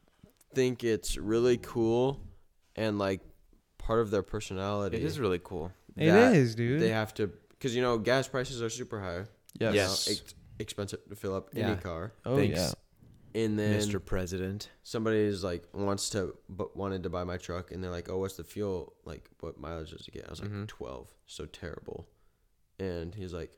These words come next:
Speaker 1: "Oh, yeah, I have, like, whatever, whatever, this car. It takes, like, premium or clear ga-, clear gas because it's,
Speaker 2: <gasps>
Speaker 1: like, super special, so it takes the most expensive gas." I'm like, "Okay."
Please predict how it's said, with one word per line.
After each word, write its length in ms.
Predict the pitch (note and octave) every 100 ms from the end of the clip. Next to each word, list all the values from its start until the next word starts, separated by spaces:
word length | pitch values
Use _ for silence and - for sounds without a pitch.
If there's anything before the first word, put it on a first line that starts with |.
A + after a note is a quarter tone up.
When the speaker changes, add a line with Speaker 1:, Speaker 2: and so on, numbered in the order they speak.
| -
Speaker 1:
"Oh, 260 | G2 G2+ F#2+
yeah, 360 | F#2+ F2+ B1+ -
I 100 | G2
have, 460 | G#2 G2 F#2 E2 - _
like, 280 | - E2+ -
whatever, 420 | G2+ F#2+ E2+ F#2+ F2+
whatever, 460 | F2+ F2+ E2 D2+ -
this 200 | G2 -
car. 460 | - F2+ E2 F2 - _ - - _
It 180 | G#2 G#2
takes, 480 | G#2+ F2+ - - -
like, 260 | F2 - - _ _ _ _ _ _ _ _ -
premium 580 | - G#2+ G#2 G2+ F#2+
or 140 | F2+ E2+
clear 340 | - G#2+ G2
ga-, 300 | E2+ F2+ E2 - _
clear 260 | - A2 G2+
gas 540 | E2+ F2+ E2 E2+ - - -
because 320 | G#2+ A2 F#2
it's, 180 | F2+ -
Speaker 2:
<gasps> 0 |
Speaker 1:
like, 320 | F2+ D#2 - _ _ _ _ _ _ _ _ _ -
super 320 | - G2 F2+
special, 420 | - F2+ F#2 F2
so 200 | E2 F2
it 80 | D#2+
takes 260 | F2+ E2 -
the 180 | -
most 380 | F2 F2+ F2+ -
expensive 440 | - - F2 F2 E2
gas." 260 | D#2 D2+ -
I'm 60 |
like, 180 | F#2 - - _ _ _ _ _ _ _ _ _ -
"Okay." 240 | F#2+ D#2+